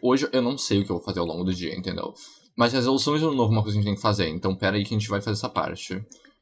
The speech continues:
Cadê a opção? Fazer uma resolução, vamos começar pelo, ó, ah, instantâneo. Vamos começar pelo... Altair. O que que o Altair quer fazer da vida dele? Melhorar nos estudos, eu não acho que são foco dele.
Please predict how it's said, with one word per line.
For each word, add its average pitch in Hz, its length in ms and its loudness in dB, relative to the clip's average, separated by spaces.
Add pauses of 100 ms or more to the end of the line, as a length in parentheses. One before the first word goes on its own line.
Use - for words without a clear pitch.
(100)
Cadê 117 300 0
a 117 80 4
opção? 90 600 -2 (320)
Fazer 120 140 0
uma 117 80 2
resolução, 123 460 2
vamos 120 180 0
começar 131 280 0
pelo, 139 400 2
ó, 127 80 4
ah, 151 220 4
instantâneo. 117 680 0 (520)
Vamos 143 160 0
começar 175 340 4
pelo... 160 720 6 (520)
Altair. 131 460 2
O - 520 -20
que 170 100 0
que 175 60 2
o 220 40 -2
Altair 208 200 -2
quer 175 80 -2
fazer 147 180 -4
da 127 60 0
vida 120 160 2
dele? 95 320 4 (500)
Melhorar 180 180 4
nos 190 100 4
estudos, 170 340 0
eu 170 100 6
não 214 220 2
acho 110 160 0
que - 60 -6
são 123 100 -2
foco 98 300 -2
dele. 90 360 -2